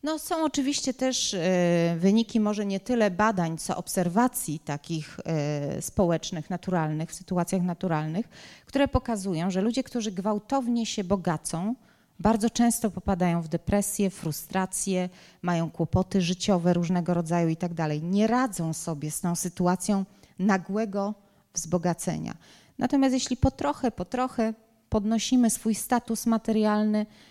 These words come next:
no to jest nam z tym wtedy lepiej, tak? E, czyli niewielkimi skokami, tak? Nie powinniśmy w ten sposób robić, ale każdy z nas marzy o wygraniu tych iluś tam milionów w totolotku, co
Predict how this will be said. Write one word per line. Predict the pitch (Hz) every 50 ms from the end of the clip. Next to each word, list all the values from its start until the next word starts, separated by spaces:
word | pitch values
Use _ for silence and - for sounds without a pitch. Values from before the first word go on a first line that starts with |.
| _ _ -
no | 226 233 254 277 320 359
to | - - 285 277
jest | 262 254 247 - -
nam | 233 214 220 226
z | - -
tym | - 202 202
wtedy | 196 - 160 156 156 175
lepiej, | 202 240 226 175 - - - 147 113 139 156 - - - - -
tak? | 185 175 185 220 - - - - - - - - - - -
E, | - 185 185 175 175 175
czyli | - - 247 233 233 254 247 254 254 254 - -
niewielkimi | 214 226 254 302 330 294 294 269 247 - - - 302 302 285 277 262
skokami, | 269 - - - 240 - - 226 220 202 170 143 131 - - 160 - - _ _
tak? | - 190 190 202 226 233 - - - - - _ - - - -
Nie | 190 202 208
powinniśmy | - - 233 208 233 262 254 247 240 226 - - 208 180
w | -
ten | - 185 185
sposób | - - - 175 170 - - 160 156 - - - - - _ -
robić, | - 165 147 139 175 175 - -
ale | 202 202 185
każdy | 180 - 226 214 214 190 175 160
z | 156
nas | 156 151 160 - -
marzy | 160 151 151 151 135 139 139 -
o | 143
wygraniu | 143 143 135 160 147 139 139 135 135 135 143
tych | - - 147 - - - - _ - - - - - _ - -
iluś | - 165 156 151 147 -
tam | - 156 143 131 139 143 135 156
milionów | 156 143 147 147 147 139 135 143 131 147 -
w | - -
totolotku, | - 165 - - 170 147 143 156 - - - - 147 127 139 - _ _ _ _ - 196
co | - -